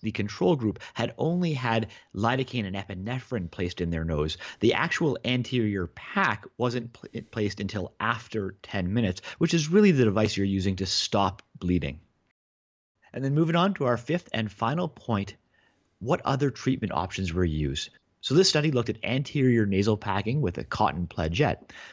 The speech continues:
Frequently in epistaxis, multiple treatment options are, are used. Other options would include cautery, epinephrine, or commercial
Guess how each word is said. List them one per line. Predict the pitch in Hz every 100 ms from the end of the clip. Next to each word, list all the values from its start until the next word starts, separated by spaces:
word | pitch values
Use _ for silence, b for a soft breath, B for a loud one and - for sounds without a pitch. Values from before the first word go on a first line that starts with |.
| B
Frequently | - 247 254 120 101 104 107
in | 113
epistaxis, | 117 - 92 - 92
multiple | 101 135 175 143 101
treatment | - 98 50 80
options | 78 78 78 78
are, | -
are | 64 78
used. | 78 76 80 -
Other | 113 123 104
options | 101 104
would | 92 90
include | 87 85 76
cautery, | - 98 107 110 101 104 104 B B B
epinephrine, | 107 104 87 90 107 92
or | 78
commercial | - 101 120 123 104